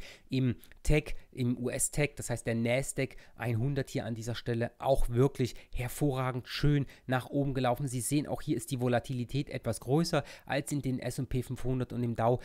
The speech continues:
Was wir haben, da gibt's doch schon immer mal etwas stärkere Rücksätze, aber nichtsdestotrotz, wenn wir uns dieses trendtechnische Bild hier mal anschauen, wir haben sehr, sehr schön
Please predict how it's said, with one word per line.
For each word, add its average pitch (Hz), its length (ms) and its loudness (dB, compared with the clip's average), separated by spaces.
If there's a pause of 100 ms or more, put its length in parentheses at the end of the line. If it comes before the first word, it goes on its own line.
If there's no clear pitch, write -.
(140)
Was 123 200 -2
wir 123 140 0
haben, 123 240 0
da 113 80 -4
gibt's - 300 -14
doch 127 140 -2
schon 170 240 0
immer 147 200 0
mal 135 140 0
etwas 123 280 -6
stärkere 123 580 -2
Rücksätze, 127 460 -4
aber 120 180 0
nichtsdestotrotz, - 880 -4
wenn 127 120 0
wir 120 80 -2
uns 113 180 -6
dieses - 340 -8
trendtechnische 123 680 -2
Bild 127 280 2 (260)
hier 135 220 2
mal 120 180 4
anschauen, 123 480 0
wir 107 140 -2
haben 123 240 0
sehr, 120 300 0
sehr 123 160 -2
schön 76 300 4